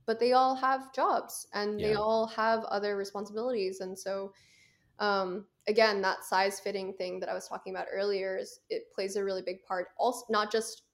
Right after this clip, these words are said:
Speaker 1: you know, not just for the audience, but also for the back end and, you know, how the sausage,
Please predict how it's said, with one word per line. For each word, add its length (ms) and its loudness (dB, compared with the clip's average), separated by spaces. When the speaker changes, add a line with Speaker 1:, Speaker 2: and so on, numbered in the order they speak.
Speaker 1:
you 100 0
know, 80 0
not 200 0
just 180 -8
for 100 -6
the 120 -4
audience, 360 0
but 100 -6
also 300 -4
for 180 -8
the 80 -10
back 260 -4
end 320 -8
and, 280 -8
you 80 -8
know, 120 -12
how 240 -2
the 60 -8
sausage, 460 -10